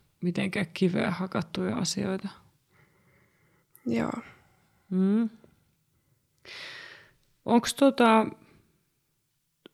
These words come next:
Speaker 1: mie-, vertaatko sä itseäsi muihin naisiin? Mietitkö sä sitä, että kaikki muut saa helposti ja mi-,
Speaker 2: Mm,
Speaker 1: miksi mulla on
Speaker 2: en,
Speaker 1: tälleen?
Speaker 2: en, ei mulla semmoista oo.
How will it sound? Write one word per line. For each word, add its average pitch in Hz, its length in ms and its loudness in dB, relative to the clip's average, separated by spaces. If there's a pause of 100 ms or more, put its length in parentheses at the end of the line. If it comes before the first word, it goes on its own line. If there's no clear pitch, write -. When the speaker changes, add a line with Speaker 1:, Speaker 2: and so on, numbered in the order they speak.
Speaker 1:
mie-, 220 260 8
vertaatko 247 400 8
sä 254 100 4
itseäsi 240 380 0
muihin 190 380 8
naisiin? 160 520 -2 (720)
Mietitkö 190 420 6
sä 196 100 -4
sitä, 180 400 0
että 175 140 -6
kaikki 175 360 -2
muut 170 300 0
saa 175 300 0
helposti 175 680 -2
ja 110 160 -2 (1500)
mi-, 214 140 8
Speaker 2:
Mm, 214 80 8
Speaker 1:
miksi 208 400 6
mulla 202 140 10
on 202 160 10
Speaker 2:
en, 202 220 8
Speaker 1:
tälleen? 208 360 4 (520)
Speaker 2:
en, 202 460 6
ei 202 240 6
mulla 208 260 4
semmoista 220 600 2
oo. 226 160 4